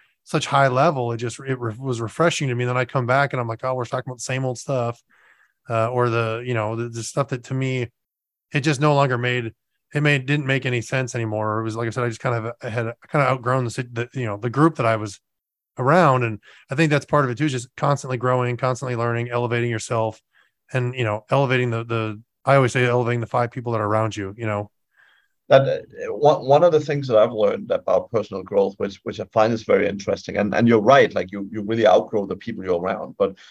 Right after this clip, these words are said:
Speaker 2: one of the big challenges is a lot of the time, my experience is that we,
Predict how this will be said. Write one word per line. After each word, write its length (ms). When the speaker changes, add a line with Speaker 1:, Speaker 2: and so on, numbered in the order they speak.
Speaker 2:
one 180
of 60
the 40
big 220
challenges 560
is 160
a 60
lot 360
of 160
the 60
time, 500
my 100
experience 500
is 160
that 200
we, 360